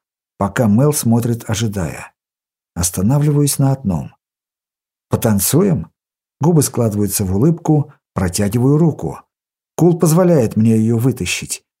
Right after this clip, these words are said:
но сам еще сильнее напрягается в режиме защиты хозяйки. Милагрон вздыхает. «Ладно, у тебя есть немного времени подумать». «Немного — это сколько? Что она собирается делать?»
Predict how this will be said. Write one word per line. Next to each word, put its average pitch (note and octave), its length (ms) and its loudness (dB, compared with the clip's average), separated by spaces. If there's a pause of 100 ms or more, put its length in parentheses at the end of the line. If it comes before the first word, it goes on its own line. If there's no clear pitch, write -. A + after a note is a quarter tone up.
(240)
но G2+ 100 2
сам D#3 280 2
еще E3 180 2
сильнее C3+ 400 2
напрягается B2 800 0 (260)
в F#2+ 80 0
режиме A#2+ 380 2
защиты A2 480 -2
хозяйки. A2 720 -6 (800)
Милагрон D#3 480 2
вздыхает. C#3+ 760 -4 (580)
«Ладно, F3 800 2 (260)
у E3 80 2
тебя F3+ 200 2
есть F3+ 340 2
немного F3+ 320 2
времени D#3+ 380 4
подумать». D#3+ 640 0 (800)
«Немного — A2+ 640 0
это B2 200 -4
сколько? - 640 -4 (260)
Что - 280 0
она E3 120 4
собирается C#3+ 560 2
делать?» A2+ 500 -4